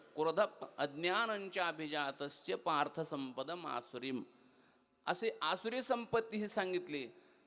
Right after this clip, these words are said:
आसुरी दैव, आसुरी संपत्ती सहा प्रकारचीच आहे आणि दैवी सव्वीस प्रकारची आहे,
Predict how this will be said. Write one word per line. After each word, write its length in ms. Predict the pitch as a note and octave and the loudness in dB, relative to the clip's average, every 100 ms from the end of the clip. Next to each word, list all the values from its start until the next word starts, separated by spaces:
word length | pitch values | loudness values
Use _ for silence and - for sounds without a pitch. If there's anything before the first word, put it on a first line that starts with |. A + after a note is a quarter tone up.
| _ - | _ -2
आसुरी 640 | C3+ F3+ G#3+ A3+ B3 B3 | -2 0 0 0 2 -2
दैव, 400 | G#3 A3+ A#3 A#3 A#3+ A#3 A3+ F3 C#3 C#3 C3+ | 6 6 8 6 6 8 6 4 -2 -2 0
आसुरी 480 | A#2 D#3+ G#3+ A#3+ B3 | 0 0 -2 0 -2
संपत्ती 760 | A#3 G#3+ G#3+ A3+ A3+ - A#3 A#3 A3 - - - | 0 -2 0 -2 -2 -4 -2 -2 -4 -8 -12 -6
सहा 360 | - G3+ G#3+ | -4 -2 -2
प्रकारचीच 680 | A3 G#3+ G3+ F#3+ F3+ E3+ D3+ | -4 -6 -2 -4 -2 -4 0
आहे 200 | C#3+ G2+ - - - - _ _ _ _ - | 0 -2 -6 -20 -20 -20 _ _ _ _ -6
आणि 220 | C#3 E3 | -4 -4
दैवी 520 | C#3+ D#3 E3 F3 G#3 G#3+ - - - - | 2 2 2 -2 -2 -2 -8 -16 -20 -8
सव्वीस 440 | - G3+ G3+ A3+ | 0 0 0 -6
प्रकारची 580 | - G#3+ G#3 F3+ D#3 D3 | -2 0 2 2 2 -2
आहे, 140 | A#2+ | -2